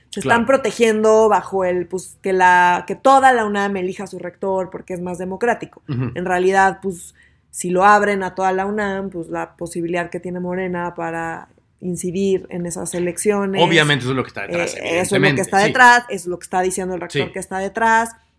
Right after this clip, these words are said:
Speaker 1: Obviamente la unam, pues, o-, está colgada de la lámpara diciendo que están, es un ataque en contra de su autonomía,
Speaker 2: Yo creo
Speaker 1: que
Speaker 2: que es
Speaker 1: sí
Speaker 2: el
Speaker 1: lo
Speaker 2: peor
Speaker 1: es,
Speaker 2: ataque a la autonomía de la unam en treinta
Speaker 1: que sí
Speaker 2: años.
Speaker 1: lo es, pero técnicamente
Speaker 2: Ujú.
Speaker 1: pueden hacerlo, nada más políticamente,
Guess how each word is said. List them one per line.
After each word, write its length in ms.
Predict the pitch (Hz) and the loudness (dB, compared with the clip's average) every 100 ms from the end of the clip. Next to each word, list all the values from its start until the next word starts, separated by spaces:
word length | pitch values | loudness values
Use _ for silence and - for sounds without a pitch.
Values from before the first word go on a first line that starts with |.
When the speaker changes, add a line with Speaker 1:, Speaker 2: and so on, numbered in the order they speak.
| - | -6
Speaker 1:
Obviamente 440 | 190 190 185 185 | -2 -2 -2 -4
la 140 | 185 175 | -4 -4
unam, 260 | 180 180 175 | -4 -6 -8
pues, 200 | 165 180 | -12 -14
o-, 120 | 170 - | -16 -14
está 300 | 170 165 180 | -14 -10 -8
colgada 300 | 185 180 180 | -6 -4 -2
de 80 | 175 | -2
la 100 | 175 | -2
lámpara 400 | 180 180 180 180 | -4 -4 -4 -4
diciendo 400 | 170 160 175 180 | -4 -6 -6 -8
que 60 | - | -8
están, 380 | - 180 180 170 - - | -6 -4 -4 -8 -16 -14
es 160 | 175 196 | -8 -4
un 120 | 190 | -4
ataque 400 | 180 190 190 196 | -2 0 0 -2
en 120 | 185 | -6
contra 340 | 180 180 185 185 | -6 -6 -2 -2
de 100 | 175 | -2
su 120 | 175 | -4
autonomía, 640 | 175 180 180 202 240 226 | -6 -6 -4 0 2 4
Speaker 2:
Yo 60 | 156 | 2
creo 100 | 185 | 2
Speaker 1:
que 80 | 175 | 2
Speaker 2:
que 60 | |
es 40 | 226 | 2
Speaker 1:
sí 60 | |
Speaker 2:
el 60 | 226 | 4
Speaker 1:
lo 100 | 226 | 6
Speaker 2:
peor 200 | 233 240 | 6 6
Speaker 1:
es, 60 | 247 | 4
Speaker 2:
ataque 240 | 262 - | 2 -2
a 80 | 107 | -8
la 80 | 104 | -10
autonomía 360 | 101 107 104 104 | -12 -12 -12 -14
de 60 | 98 | -14
la 60 | |
unam 160 | 98 101 | -18 -18
en 100 | 92 | -8
treinta 180 | 117 110 | -6 -4
Speaker 1:
que 80 | 202 | -2
sí 120 | 247 | 2
Speaker 2:
años. 80 | 240 | 4
Speaker 1:
lo 100 | 233 | 4
es, 260 | 226 233 - | 4 0 0
pero 240 | 208 196 | -2 -2
técnicamente 920 | 196 - 226 240 214 190 190 190 202 220 | -2 -4 -4 -4 -4 -4 -6 -8 -8 -6
Speaker 2:
Ujú. 220 | 110 120 - _ | -6 -6 -8 _
Speaker 1:
pueden 220 | 175 170 | -8 -8
hacerlo, 340 | 175 226 202 170 | -8 -6 -6 -6
nada 120 | 185 | -8
más 160 | 180 - | -10 -10
políticamente, 1000 | 175 180 202 190 180 185 175 175 175 | -10 -10 -10 -10 -8 -8 -8 -8 -10